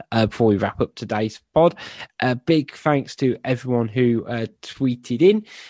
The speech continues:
um, 'cause we've had quite a lot of tweets in the last few days, um, for certain things. So it'd be nice to get some nice, fun questions. Uh, so first one we've got is Paul Wharton,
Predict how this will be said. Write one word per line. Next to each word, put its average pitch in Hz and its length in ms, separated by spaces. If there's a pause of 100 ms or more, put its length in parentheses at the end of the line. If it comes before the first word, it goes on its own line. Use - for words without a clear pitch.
(280)
um, 127 560 (120)
'cause - 260
we've 113 320 (160)
had 127 180
quite 120 200
a 113 40
lot 120 120
of 117 100
tweets - 340
in 180 60
the 180 80
last 180 300 (280)
few 180 280
days, 220 540 (260)
um, 151 400
for 143 280
certain 160 300
things. 269 300
So 175 140
it'd - 380
be 160 80
nice 143 220
to - 60
get 135 140
some 139 200
nice, 127 260
fun 98 180
questions. 160 600 (100)
Uh, 139 180
so 131 240
first 139 320
one 135 80
we've 131 80
got 117 140
is 123 100
Paul 113 260
Wharton, 165 520